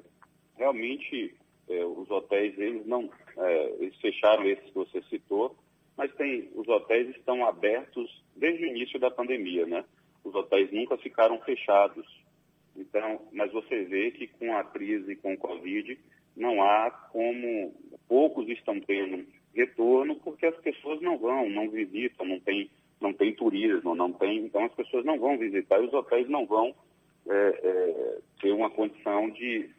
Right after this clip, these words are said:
nesse primeiro momento, de se se sustentarem financeiramente, terem um equilíbrio financeiro. Então,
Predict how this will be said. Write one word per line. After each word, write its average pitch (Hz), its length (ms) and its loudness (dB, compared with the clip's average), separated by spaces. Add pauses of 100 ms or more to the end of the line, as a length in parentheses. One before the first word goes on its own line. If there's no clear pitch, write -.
(160)
nesse 110 220 -2
primeiro 107 340 0
momento, 101 540 0
de 120 180 -12
se 117 240 -8 (280)
se 107 380 -2
sustentarem 101 680 2
financeiramente, 98 800 -6
terem 131 180 -2
um 135 40 -4
equilíbrio 127 480 -10
financeiro. 87 500 -10 (460)
Então, 107 320 0